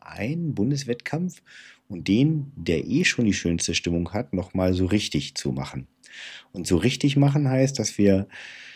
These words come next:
eigentlich da, äh, sagen, wir brauchen eine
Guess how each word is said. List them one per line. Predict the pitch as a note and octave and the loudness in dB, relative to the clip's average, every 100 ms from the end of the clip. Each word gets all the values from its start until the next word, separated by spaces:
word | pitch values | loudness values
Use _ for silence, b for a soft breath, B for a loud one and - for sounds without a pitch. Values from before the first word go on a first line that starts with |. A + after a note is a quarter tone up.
| B B _ - | B B _ 2
eigentlich | F#2+ F#2+ F#2 F#2+ - | 6 6 4 2 0
da, | F2+ F2 E2+ E2+ E2+ D#2+ | 2 2 2 2 0 -2
äh, | D#2 F2+ D#2+ C#2 A#1+ A2 | 2 4 4 2 0 -2
sagen, | F2+ E2+ F2 | 0 2 2
wir | D#2+ | 0
brauchen | D2+ F2 F2+ - F2+ | 2 4 4 2 -4
eine | - F2+ F2 E2+ E2 D2+ | 0 0 2 4 2 0